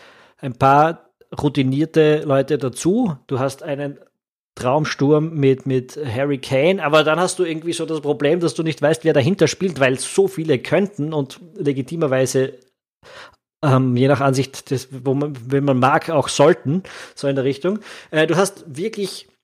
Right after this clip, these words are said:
wirklich gute junge Leute rundherum. Ähm, und irgendwie fehlt da, fehlt für mich zumindest so die ganz klare Identität der Mannschaft,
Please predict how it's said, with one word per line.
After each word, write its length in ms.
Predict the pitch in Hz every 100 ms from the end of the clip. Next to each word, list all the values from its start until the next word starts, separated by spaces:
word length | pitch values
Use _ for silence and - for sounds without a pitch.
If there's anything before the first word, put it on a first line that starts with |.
| _
wirklich 420 | 165 143 151 -
gute 300 | - 175 185
junge 320 | 165 147 151 139
Leute 380 | 127 135 160
rundherum. 680 | 127 143 - 131 156 220 226 - - - - - _ _ -
Ähm, 520 | 175 175 185 202 214 - - - _ _ _ _ _ _ _ _ _
und 260 | 190 190 -
irgendwie 920 | 247 262 254 - 151 196 254 294 208 - - - - - _ _ _ _ _ _ _ _ _ _ _ _ _ _
fehlt 440 | - 147 165 202
da, 140 | 196 185 180
fehlt 280 | 208 - 170
für 140 | 180 151
mich 220 | 165 -
zumindest 540 | 147 131 156 165 - _ _ _ _ _ _ -
so 140 | -
die 120 | 135
ganz 640 | 127 120 147 - - - _ _ _ _ _ _ _
klare 340 | - 135 135 131
Identität 600 | 131 120 - - 104 -
der 80 | 101
Mannschaft, 480 | 98 95 98 -